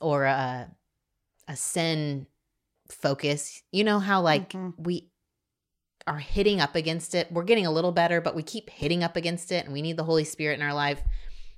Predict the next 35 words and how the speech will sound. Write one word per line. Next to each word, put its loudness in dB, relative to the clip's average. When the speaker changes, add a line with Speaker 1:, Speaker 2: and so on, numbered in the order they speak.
Speaker 1:
It's -8
like, 4
how 2
can -2
we 0
direct 0
them -2
to -2
say, 2
"Yeah, 4
that's -4
not 4
a 2
great 0
choice. -4
That's -6
not -2
a 2
good -2
coping 4
mechanism -6
for -6
whatever 2
you're -2
trying -6
to -4
accomplish." -4
And 6
Speaker 2:
Yeah. 8
Speaker 1:
also 6
point -2
them 0
and 0
be 2
like, 2